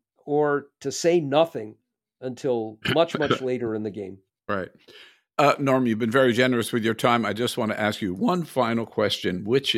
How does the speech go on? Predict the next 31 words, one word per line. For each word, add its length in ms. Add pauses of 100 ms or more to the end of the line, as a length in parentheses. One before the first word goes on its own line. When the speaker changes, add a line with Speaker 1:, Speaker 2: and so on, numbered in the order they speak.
Speaker 2:
I 80
promise, 480
which 240
is, 260 (240)
Speaker 1:
<laughs> 240
Speaker 2:
so, 520
um, 440 (640)
when 180
you 100
look 180
at 120
the 80
midterms, 720 (500)
uh, 300
not 320
only 260
was 300
there 200
no 540
red 320
wave, 520 (140)
uh, 280
as 180
predicted, 520 (580)
but 360
the 140
system, 480
for 140
the 40
most 280
part, 280